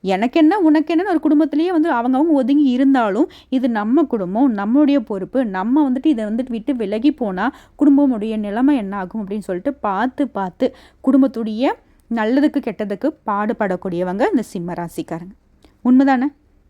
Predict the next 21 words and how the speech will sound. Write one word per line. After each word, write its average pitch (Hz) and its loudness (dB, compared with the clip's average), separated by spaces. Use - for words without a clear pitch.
யாரு 240 2
என்ன 220 -6
பண்ணாலும் 208 -6
சரி, 202 -10
அந்த 202 -2
வானமே 240 2
இடிஞ்சு 294 2
தலையில 226 -2
விழுந்தாலும் 220 -6
சரி, 180 -12
தன்னுடைய 262 4
உயிர் 269 2
போற 311 2
நிலைமையில 247 0
கூட 254 -4
குடும்பத்துடைய 254 2
நல்லது 214 -4
கெட்டதை 220 -6
பார்த்தாகணும் 214 -2
அப்படின்ட்டு 208 -4
தனக்கும் 208 -6